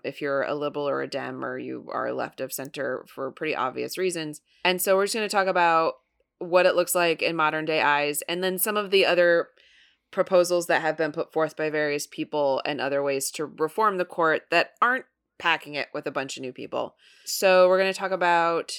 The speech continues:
this first part is coming from The Atlantic. It's an article by Ryan D. Dorfler and Sam Moyne, and it's called Reform the Court, Don't Pack It. So here's what they have to say. So there are generally kind of three basic ways that people think about reforming scotus.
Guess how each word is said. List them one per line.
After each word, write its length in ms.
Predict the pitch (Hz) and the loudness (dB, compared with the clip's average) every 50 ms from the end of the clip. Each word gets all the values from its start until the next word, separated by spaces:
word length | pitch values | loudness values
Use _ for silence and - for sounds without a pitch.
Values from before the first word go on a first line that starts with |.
| - _ | -14 _
this 300 | - - 175 175 165 - | -12 -6 -4 -4 -4 -6
first 400 | - - - 190 185 180 185 - | -8 -4 -2 0 0 0 -2 -6
part 300 | - - 185 170 165 - | -6 -2 -2 0 0 0
is 100 | 151 - | -2 -4
coming 320 | - - 165 156 156 156 151 | -6 -10 -8 -8 -8 -10 -10
from 600 | _ - 151 143 143 143 139 143 143 139 143 147 | _ -8 -6 -4 -4 -4 -6 -6 -8 -10 -12 -10
The 160 | 156 180 185 175 | -4 0 2 2
Atlantic. 500 | 175 165 170 170 165 165 - 180 170 - | 2 2 0 -2 -2 0 -2 -2 -2 -2
It's 120 | 160 - | -6 -8
an 100 | 170 - | -6 -4
article 320 | - 151 160 156 - 170 | -2 -2 -2 -2 -4 -2
by 220 | 156 160 160 151 151 | 0 2 2 2 2
Ryan 500 | 147 147 147 143 147 151 151 147 151 143 | 0 0 -2 -2 -2 -2 -4 -6 -8 -10
D. 340 | 139 160 156 151 147 147 117 | -8 -8 -8 -6 -4 -6 -6
Dorfler 840 | - 165 - 143 139 139 165 - - 214 220 240 254 269 269 285 - - | -6 -6 -4 -2 -2 -2 -2 -4 -6 -6 -6 -4 -4 -4 -4 -6 -6 -6
and 180 | 175 170 165 170 | -6 -6 -6 -6
Sam 240 | - 156 156 156 | -6 -6 -6 -8
Moyne, 440 | 160 151 147 147 147 151 151 151 151 - - - | -8 -8 -6 -6 -4 -4 -4 -6 -6 -8 -6 -6
and 160 | 156 151 147 | -6 -4 -4
it's 160 | - - - | -6 -8 -10
called 440 | - - 147 139 131 131 131 127 - - | -12 -10 -8 -6 -4 -4 -6 -6 -8 -10
Reform 380 | 147 147 - - 135 135 135 | -12 -10 -8 -6 -6 -6 -6
the 80 | 135 135 | -10 -12
Court, 280 | - - 135 113 - | -8 -6 -8 -8 -6
Don't 200 | - 113 120 - | -8 -12 -12 -12
Pack 260 | - 160 131 139 - 165 | -12 -12 -12 -10 -6 -4
It. 220 | 175 185 - _ _ - | -4 -4 -6 _ _ -12
So 220 | - - 208 196 | -6 -2 -2 0
here's 420 | 185 214 208 202 202 202 202 196 202 | 2 4 4 6 6 4 2 0 -2
what 140 | 190 185 - | -2 0 0
they 80 | 143 | 2
have 140 | 160 151 156 | 2 0 -2
to 80 | - 160 | -4 -4
say. 300 | - 170 156 147 143 110 | -2 0 2 2 2 0
So 140 | - 196 | 0 0
there 180 | 190 190 190 190 | 2 4 6 4
are 40 | 185 | 4
generally 320 | 190 208 208 220 220 208 | 2 -2 -4 -2 -2 -2
kind 140 | 185 202 180 | -2 -2 -4
of 80 | 170 - | -4 -4
three 220 | - 170 165 165 | -4 -2 0 0
basic 300 | 147 160 156 - - 151 | 2 2 0 0 -2 -2
ways 220 | 160 156 147 143 | -2 0 0 0
that 120 | 160 147 - | -2 -4 -4
people 440 | - 147 - 143 143 143 139 127 - | -4 -6 -2 0 2 2 2 2 0
think 160 | - 139 135 147 | -4 -8 -6 -4
about 220 | 139 147 131 - | -2 -2 0 0
reforming 420 | 143 147 - 151 147 139 139 139 143 | -2 -2 -2 -4 -4 -4 -4 -8 -10
scotus. 500 | - - 143 143 139 139 139 - - | -8 -4 -2 -2 0 0 -2 -4 -6